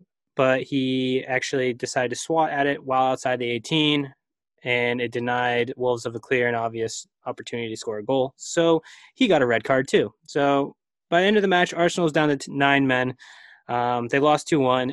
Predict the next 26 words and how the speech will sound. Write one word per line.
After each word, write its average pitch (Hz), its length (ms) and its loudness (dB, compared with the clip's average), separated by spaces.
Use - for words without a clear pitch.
and 123 520 -4
it 143 180 0
was 135 600 -2
just - 580 -2
ugly. 139 520 -2
And 131 360 2
I 127 100 -6
think 151 200 -2
the, 127 540 0
the 127 80 -6
big 143 160 0
talking 135 300 0
point 127 220 -2
here, 123 200 0
and 117 300 -4
what 120 280 -4
every 135 220 2
Arsenal 127 320 2
fan 127 200 -4
in 123 40 -4
the 120 80 -4
world 120 240 -2
is 120 100 -6
incredibly 120 460 -4
upset 127 320 -2
about, 143 320 2